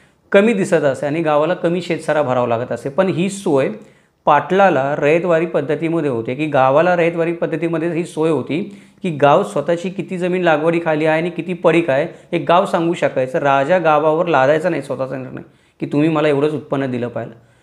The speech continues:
आधी कसं व्हायचं की सर्व जमीन राजाच्या मालकीची मानली जायची मुसलमानी पद्धतीमध्ये आणि राजा सांगेल तेवढं त्याचं उत्पन्न त्याच्यामधून शेत, गावाकडून वसूल केलं जायचं. ही गोष्ट पाहिली जायची नाही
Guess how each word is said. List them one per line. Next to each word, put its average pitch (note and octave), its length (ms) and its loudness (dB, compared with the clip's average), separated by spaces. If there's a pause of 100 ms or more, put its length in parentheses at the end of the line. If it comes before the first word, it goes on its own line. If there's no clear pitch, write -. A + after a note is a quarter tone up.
(160)
आधी C#3+ 220 4
कसं G3+ 240 2
व्हायचं C#3+ 340 2
की D#3+ 100 -4
सर्व D#3+ 300 0
जमीन E3 280 0
राजाच्या D#3 340 2
मालकीची D#3+ 400 -2
मानली D3 300 0
जायची D3 460 -2 (320)
मुसलमानी D3 420 0
पद्धतीमध्ये C3 640 -2 (320)
आणि D3+ 140 0
राजा D3+ 300 2
सांगेल F3 340 -2
तेवढं E3 200 -2
त्याचं F3+ 260 -2
उत्पन्न D3+ 520 -2 (400)
त्याच्यामधून E3 400 0
शेत, E3 200 -2 (140)
गावाकडून D#3 380 4
वसूल D#3+ 280 -2
केलं D#3 240 -2
जायचं. B2+ 300 -4
ही E3+ 120 -2
गोष्ट E3 240 -4
पाहिली D#3+ 380 2
जायची E3 280 0
नाही C3+ 200 -2